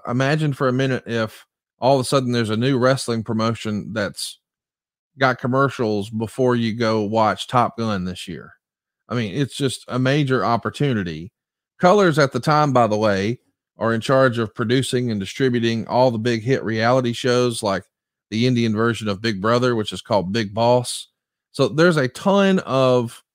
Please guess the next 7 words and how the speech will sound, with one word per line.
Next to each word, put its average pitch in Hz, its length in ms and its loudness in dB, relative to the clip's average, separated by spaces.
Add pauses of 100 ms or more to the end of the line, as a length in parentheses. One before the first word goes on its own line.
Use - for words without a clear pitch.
(180)
of 123 300 -4
opportunity 135 800 2
here 98 480 -2 (400)
for 113 120 -4
cross 139 360 2
promotion. 120 640 -2 (580)
Um, 95 560 -2